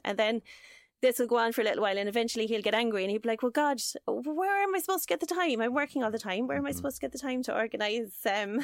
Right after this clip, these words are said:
Speaker 1: <laughs>
Speaker 2: Mm-hmm.
Speaker 1: I'm going into a, a whole big story here for, for somebody who might be sitting at home, you know, living in this kind of situation to see if it resonates with them.
Speaker 2: You're right, Sharon, because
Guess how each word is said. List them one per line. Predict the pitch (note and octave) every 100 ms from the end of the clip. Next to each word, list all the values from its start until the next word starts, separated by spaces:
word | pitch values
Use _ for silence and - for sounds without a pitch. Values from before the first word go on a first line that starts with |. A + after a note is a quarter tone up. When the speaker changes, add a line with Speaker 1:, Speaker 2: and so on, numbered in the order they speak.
| -
Speaker 1:
<laughs> | - -
Speaker 2:
Mm-hmm. | - - -
Speaker 1:
I'm | G#3+
going | A#3 A3+
into | A#3 A3+ A3
a, | G#3 A3 - -
a | - A#3+
whole | C4+ A#3+
big | A3 A3
story | - A#3 A3+ G#3
here | A3+ G#3+
for, | G#3 G#3 G3+ - - - - _
for | A3
somebody | A3+ A#3 G#3+ A3+
who | G#3+
might | G#3 G#3
be | G#3+
sitting | - -
at | G#3+
home, | A3+ G#3 G3+ G3+ F#3+
you | G#3 G3+
know, | G3
living | G3+ G#3+ G#3
in | G3
this | G#3 -
kind | G3 F#3
of |
situation | G#3+ - G3+ G#3 - F#3+
to | F#3
see | - G#3+ G3 F#3+ _ _ _
if | - G3
it | G#3+ G3 G3
resonates | G#3 G#3+ A3 A3+ -
with | D#4 C4+
them. | E4 F#4+ _ _ _ -
Speaker 2:
You're | G#2 F#2+
right, | G#2+ A2+
Sharon, | - G#2 G2
because | E2+ F#2+ G2+ -